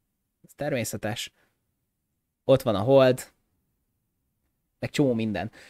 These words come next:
Lehet játszani, tehát halálpontos, tehát itt tudományos pontossággal van lemodellezve benne az égi testeknek a mozgása. Nincs fa.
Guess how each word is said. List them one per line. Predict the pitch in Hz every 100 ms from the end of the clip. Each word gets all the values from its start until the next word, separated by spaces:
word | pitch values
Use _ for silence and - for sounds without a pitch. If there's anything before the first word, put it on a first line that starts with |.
| -
Lehet | - 180 175
játszani, | - 185 - 139 110
tehát | 123 113 107
halálpontos, | - 170 127 120 135 123 110 98
tehát | 117 110
itt | 123 _
tudományos | 180 165 139 120 120
pontossággal | - 147 139 113 120 113 117
van | 117 117
lemodellezve | 131 139 117 104 110 123
benne | 120 123 120 110
az | 113
égi | 127 123
testeknek | 113 110 - 113 117
a |
mozgása. | 120 113 117 120 135 - - _ _ _ _ _ _
Nincs | - 156 -
fa. | - 101 104